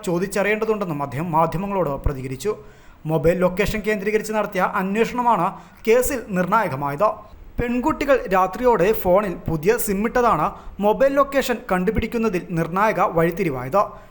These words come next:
വിദ്യാർത്ഥികൾ പുതിയ സിം ഫോണിൽ ഇട്ടപ്പോൾ തന്നെ കേരള പോലീസിന് ടവർ ലൊക്കേഷൻ ലഭിച്ചു. മുംബൈ ഛത്രപതി ശിവജി ടെർമിനലിൽ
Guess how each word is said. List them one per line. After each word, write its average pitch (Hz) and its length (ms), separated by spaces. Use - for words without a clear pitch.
വിദ്യാർത്ഥികൾ 175 600
പുതിയ 196 240
സിം 233 140
ഫോണിൽ 208 360
ഇട്ടപ്പോൾ 240 400
തന്നെ 214 200
കേരള 190 220
പോലീസിന് 220 380
ടവർ 208 320
ലൊക്കേഷൻ 262 420
ലഭിച്ചു. 151 300
മുംബൈ 285 280
ഛത്രപതി 226 460
ശിവജി 220 340
ടെർമിനലിൽ 190 520